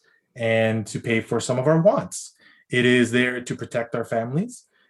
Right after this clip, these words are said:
It is there to fund our futures, our retirement years when we can't work ourselves. Excessive risk is a function of that greed. And so it is a very, very big danger to portfolios.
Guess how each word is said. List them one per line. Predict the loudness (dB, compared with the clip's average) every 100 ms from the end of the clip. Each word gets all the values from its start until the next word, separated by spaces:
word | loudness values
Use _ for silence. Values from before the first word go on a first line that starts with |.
| -10
It | -6
is | -6 -6
there | -4 -2 0 0
to | -2 -8 -6 -4 -4 -4 -6
fund | -6 -6 -2
our | -4
futures, | -2 -2 -2 -8 -18 -20 _ _
our | -4 -2
retirement | -2 0 2 2 -2
years | -8 -8 -10 -10
when | -10 -8
we | -8 -8
can't | -2 -2 -2
work | -10 -14 -18
ourselves. | -18 -20 -20 -20 -16 -6
Excessive | -6 -2 2 2 2 -2
risk | 0 0 -2 -8
is | -10
a | -10
function | -4 -2 -2 -4
of | -6 -4
that | -4 -6 -6
greed. | -12 -8 -8 -8 -12 -16 -16
And | -14 -12
so | -8 -6 -6
it | -8
is | -10
a | -10
very, | -12 -12 -6 -4 -4
very | -6 -8 -8
big | -10 -10
danger | -8 -8 -10
to | -12 -12 -12
portfolios. | -14 -14 -10 -10 -10 -14 -20